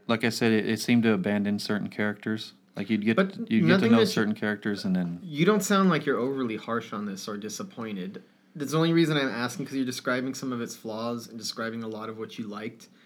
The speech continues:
Speaker 1: Yeah.
Speaker 2: And you don't really seem to be, like, too, like, "Oh, this was bad," or anything like that.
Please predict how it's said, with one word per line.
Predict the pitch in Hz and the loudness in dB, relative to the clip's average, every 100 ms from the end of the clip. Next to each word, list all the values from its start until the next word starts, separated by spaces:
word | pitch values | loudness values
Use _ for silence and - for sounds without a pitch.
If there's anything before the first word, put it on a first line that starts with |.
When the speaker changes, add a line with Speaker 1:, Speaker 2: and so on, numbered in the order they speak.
| - | -4
Speaker 1:
Yeah. | 110 101 90 | 0 2 0
Speaker 2:
And | 147 135 | -2 0
you | 131 | 2
don't | 147 139 | 2 0
really | 139 127 | -2 -2
seem | 120 - 120 117 | -2 -4 -4 -6
to | 117 | -6
be, | 110 110 95 | -10 -10 -10
like, | 98 92 _ _ | -12 -16 _ _
too, | - 120 113 | -8 -6 -6
like, | 90 82 - | -10 -14 -10
"Oh, | 156 151 147 | -8 -6 -8
this | 131 - | -10 -12
was | 123 107 - _ _ _ _ _ _ _ - | -12 -14 -18 _ _ _ _ _ _ _ -10
bad," | 135 127 123 113 | -8 -8 -8 -10
or | 107 98 85 | -12 -14 -14
anything | 113 98 - 107 | -14 -14 -14 -14
like | 98 95 | -14 -16
that. | 90 | -18